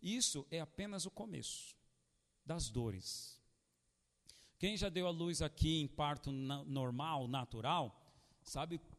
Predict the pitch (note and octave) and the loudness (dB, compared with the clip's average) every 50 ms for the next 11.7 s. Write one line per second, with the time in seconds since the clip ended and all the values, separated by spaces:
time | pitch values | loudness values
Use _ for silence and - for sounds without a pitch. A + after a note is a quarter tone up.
0 | - - G3+ A3+ B3 C4 C#4 C#4+ C4+ C4 B3+ A#3+ A#3+ A#3+ A#3+ B3 A#3+ G3 F#3+ G3+ | -4 -2 0 0 2 2 2 2 2 2 0 0 -2 -2 -4 -4 -6 -6 -8 -8
1 | A#3+ A3+ - - - - - A#3+ B3 A#3+ - - - - A3+ G#3 G#3+ A3 A3 G#3 | -8 -8 -10 -14 -14 -8 -4 -2 -2 0 0 0 0 -2 -2 -4 -2 -2 -2 -2
2 | G3+ G#3 F3+ - G#3+ G#3+ G3+ - G3+ F#3 G3 G#3 - - F#3+ - - F3 F#3 F3 | -2 -4 -4 -6 -6 -6 -4 -4 -2 -2 0 0 0 0 -2 -2 -2 -2 -4 -4
3 | - E3+ D#3 - - - A#2 G#2+ G#2+ - - - - - - - G#3 A3+ A3 - | -4 -4 -2 -2 -2 0 0 -2 -2 -4 -6 -12 -16 -16 -6 -2 0 0 0 0
4 | - G#3 G#3+ C4 C#4 - B3 G#3+ - - G#3 F#3 F#3+ E3 E3 D#3 - - G3+ G#3+ | 0 0 2 2 2 4 4 2 2 2 0 0 2 4 6 6 6 6 6 4
5 | A#3 E3+ F3+ D3+ C3+ C#3+ A3 A#3+ A#3 F3+ F3 G3+ F#3 F3+ E3 - D#3+ D3+ F#3 A3+ | 2 0 0 0 0 2 2 4 4 2 2 2 0 0 0 0 0 0 0 0
6 | A#3 G#3 G#3+ G3+ - - A3+ A#3+ C4+ D4 A3 - - G#3+ A3 A#3+ B3+ - - B3 | 2 2 2 2 4 6 6 6 6 6 4 6 6 6 8 6 4 2 2 4
7 | F#3+ G#3+ F#3+ E3+ G#3+ A#3+ B3 G#3+ - A3 G#3+ A#3+ C4+ C#4+ - - C4 C#4 D4+ D#4 | 4 6 6 8 8 6 6 6 4 4 4 4 6 6 6 8 8 8 6 6
8 | C4 E3 - - - - - C#3 G3+ D4 C4 D#4 - - B4 - A#3+ F3+ C3+ - | 4 2 -2 -6 -12 -6 -2 0 0 2 2 8 10 12 12 12 10 6 2 0
9 | - - - - - - D#3 G#3 G#3 A#3+ D#4+ - - G#4+ A#4 F4 C4 F3+ B2 - | -6 -16 -20 -12 -4 0 2 4 4 4 4 6 6 8 8 8 8 6 4 0
10 | - - - - - - - - - _ _ C#3+ D#3 D#3+ C#3 D3 C#3+ C3+ C#3+ E3 | -6 -16 -20 -20 -20 -20 -20 -20 -20 _ _ 0 2 2 4 2 2 2 0 -2
11 | F#3+ G#3+ A3 G3 G3 A3+ C#4 E4+ A3 B3+ - F3+ A#2+ - | -2 -4 -2 -2 -2 -2 -2 -2 -2 -2 -2 -4 -6 -6